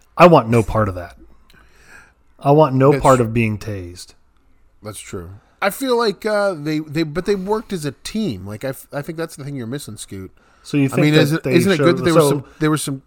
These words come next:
Speaker 2: there was some teamwork?
Speaker 1: So should they be commended for the teamwork?
Speaker 2: I feel
Speaker 1: Like,
Speaker 2: like they, I feel like, I
Speaker 1: like,
Speaker 2: mean,
Speaker 1: they've
Speaker 2: like,
Speaker 1: got
Speaker 2: if
Speaker 1: each
Speaker 2: you're
Speaker 1: other's back, like, they locked arms, like, uh, it was like a,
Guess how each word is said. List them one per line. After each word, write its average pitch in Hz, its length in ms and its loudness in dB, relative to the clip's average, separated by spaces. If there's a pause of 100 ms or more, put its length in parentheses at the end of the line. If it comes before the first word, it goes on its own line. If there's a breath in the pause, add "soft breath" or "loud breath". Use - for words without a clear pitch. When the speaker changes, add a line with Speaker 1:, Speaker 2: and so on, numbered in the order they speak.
Speaker 2:
there 165 80 -2
was 165 100 -2
some 147 120 -6
teamwork? 135 440 -4
Speaker 1:
So 131 500 0 (460)
should 139 220 -10
they 131 120 -2
be 120 140 -8
commended 143 640 -4
for 131 120 -6
the 113 80 -4
teamwork? 107 640 -8 (760 soft breath)
Speaker 2:
I 180 80 2
feel 135 140 0
Speaker 1:
Like, 123 120 4
Speaker 2:
like 113 140 -6
they, 131 120 -6
I 127 160 -2
feel 135 220 -4
like, 131 240 -4
I - 40 0
Speaker 1:
like, 131 80 2
Speaker 2:
mean, 135 120 0
Speaker 1:
they've 139 100 2
Speaker 2:
like, 131 60 2
Speaker 1:
got 147 120 6
Speaker 2:
if 151 80 4
Speaker 1:
each - 80 -2
Speaker 2:
you're 165 60 6
Speaker 1:
other's 139 200 2
back, 165 300 2
like, 113 120 -4
they 110 100 -4
locked 147 360 -2
arms, 123 460 2
like, 113 240 -4
uh, 110 300 -2
it 120 40 -6
was 120 180 -2
like 113 220 -4
a, 101 380 -6